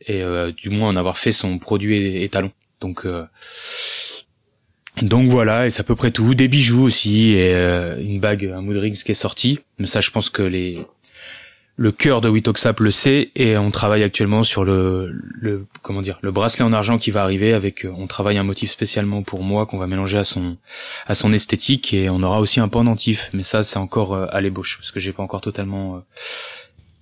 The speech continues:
enfin la forme est pas totalement actée.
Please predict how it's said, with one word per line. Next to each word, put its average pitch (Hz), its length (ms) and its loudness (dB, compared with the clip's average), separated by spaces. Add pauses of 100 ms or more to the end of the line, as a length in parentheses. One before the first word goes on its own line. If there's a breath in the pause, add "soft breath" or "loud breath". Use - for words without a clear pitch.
(560)
enfin 95 160 0
la 90 80 2
forme 104 240 2
est 98 60 0
pas 92 160 0
totalement 110 480 2
actée. 131 380 0